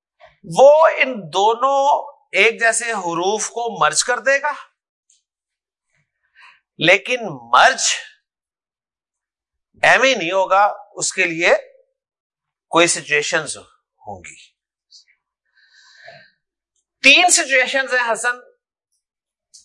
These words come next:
مرج کرنے کے لیے۔ پہلی سچویشن ہے پاسبل سچویشن۔ پاسبل سچویشن کا کیا مطلب ہے؟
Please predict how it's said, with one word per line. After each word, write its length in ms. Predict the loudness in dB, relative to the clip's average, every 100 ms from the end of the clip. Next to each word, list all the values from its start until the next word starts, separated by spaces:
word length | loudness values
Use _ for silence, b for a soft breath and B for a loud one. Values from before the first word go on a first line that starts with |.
| _ -16
مرج 500 | -4 4 4 4 -2
کرنے 400 | -2 -2 0 -4
کے 140 | -4 -8
لیے۔ 380 | -6 -4 -4 -6 _ _ _ _ _ 4
پہلی 380 | 6 6 2 -2
سچویشن 680 | -6 -6 -6 -4 -4 -4 0
ہے 260 | 2 2 -2 -8 _
پاسبل 560 | 2 2 2 -2 0 -2
سچویشن۔ 640 | -4 -8 -2 -2 -2 -12 -6 6
پاسبل 340 | 6 6 -2
سچویشن 340 | -4 -6 -8 -8
کا 160 | -6
کیا 120 | -4
مطلب 240 | -4 -6 -4
ہے؟ 160 | -4